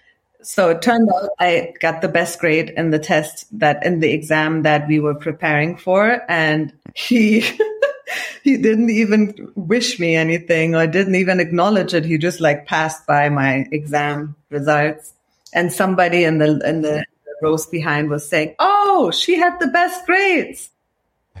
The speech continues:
So <laughs> turns out she should be here. So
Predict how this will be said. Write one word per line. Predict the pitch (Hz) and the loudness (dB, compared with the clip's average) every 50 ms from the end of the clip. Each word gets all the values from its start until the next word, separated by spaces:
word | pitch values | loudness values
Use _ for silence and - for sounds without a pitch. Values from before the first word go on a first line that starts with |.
| - - 127 - | -6 -4 -4 -2
So | - 349 349 302 285 247 | 0 0 0 0 0 -2
<laughs> | |
turns | 220 - - - _ _ _ 392 392 370 370 359 359 370 | -4 -6 -12 -20 _ _ _ -2 0 2 2 0 2 2
out | 381 359 370 370 | 2 0 0 0
she | 359 - 359 349 | -2 0 0 0
should | 349 - - 392 415 415 415 | 0 0 0 0 0 0 0
be | - 349 311 285 247 | 0 2 2 2 2
here. | 285 277 208 196 220 294 311 - - - _ - - _ _ _ _ _ _ | 2 2 2 0 0 -2 -2 -4 -8 -14 _ -20 -20 _ _ _ _ _ _
So | - - - 269 254 240 240 240 233 - | -20 -4 0 0 2 4 4 2 2 0